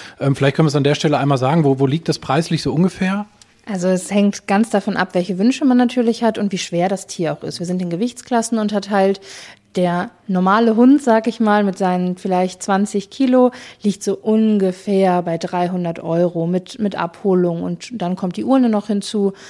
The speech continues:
Speaker 2: Also das sind schon Kosten, wenn man bedenkt, man hat vielleicht auch viele Tierarztkosten gerade hinter sich, wenn man lange um das Leben ja auch gekämpft hat, viele Behandlungsmöglichkeiten versucht hat.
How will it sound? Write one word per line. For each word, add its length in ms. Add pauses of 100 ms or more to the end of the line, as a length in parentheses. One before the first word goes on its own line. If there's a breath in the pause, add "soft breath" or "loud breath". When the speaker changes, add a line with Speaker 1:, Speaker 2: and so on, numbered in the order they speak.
(180 loud breath)
Speaker 2:
Also 180
das 100
sind 160
schon 220
Kosten, 580
wenn 120
man 120
bedenkt, 420
man 140
hat 140
vielleicht 360
auch 100
viele 220
Tierarztkosten 840
gerade 240
hinter 280
sich, 220
wenn 140
man 160 (240 loud breath)
lange 300
um 120
das 140
Leben 260
ja 160
auch 140
gekämpft 500
hat, 180
viele 220
Behandlungsmöglichkeiten 1120
versucht 440
hat. 180